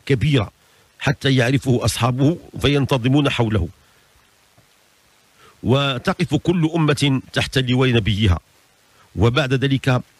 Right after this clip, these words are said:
يحجب الله تعالى النور عن الناس، فيمشي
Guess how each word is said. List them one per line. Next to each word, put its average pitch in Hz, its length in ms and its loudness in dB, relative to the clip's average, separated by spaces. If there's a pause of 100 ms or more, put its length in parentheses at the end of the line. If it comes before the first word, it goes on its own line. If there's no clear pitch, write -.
(580)
يحجب 117 440 0
الله 113 360 0
تعالى 120 260 0
النور 123 280 2
عن 110 160 0
الناس، 113 420 0 (640)
فيمشي 147 720 0